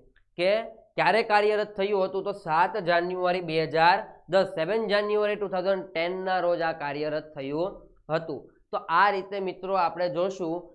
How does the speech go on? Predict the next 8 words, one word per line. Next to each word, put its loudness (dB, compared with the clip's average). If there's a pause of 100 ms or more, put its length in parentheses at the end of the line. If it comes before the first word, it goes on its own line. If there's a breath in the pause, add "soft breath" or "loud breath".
(140)
કે -2
બધા -2
જ -6
જે -4
આપણને -4
મુદ્દા -4
આપ્યા 0
હતા, -2